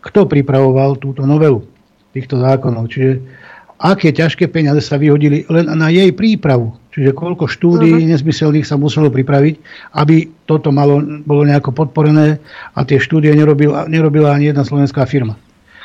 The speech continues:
Speaker 1: Takže to je prvá odpoveď, to znamená, že, že skutočne, e, mierite správne,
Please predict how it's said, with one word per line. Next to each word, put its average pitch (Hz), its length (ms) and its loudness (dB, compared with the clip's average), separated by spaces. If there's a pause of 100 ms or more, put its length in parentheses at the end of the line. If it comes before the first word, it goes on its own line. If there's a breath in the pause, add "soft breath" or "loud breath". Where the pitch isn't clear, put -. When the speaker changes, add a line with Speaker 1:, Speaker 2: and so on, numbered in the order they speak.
(160 loud breath)
Speaker 1:
Takže 127 200 0
to 135 120 0
je 127 80 0
prvá 139 280 2
odpoveď, 151 400 -4
to 131 80 -4
znamená, 143 280 0
že, 139 280 -2
že 127 160 -2
skutočne, 151 680 -4
e, - 20 -6 (640)
mierite 147 360 0
správne, 143 640 2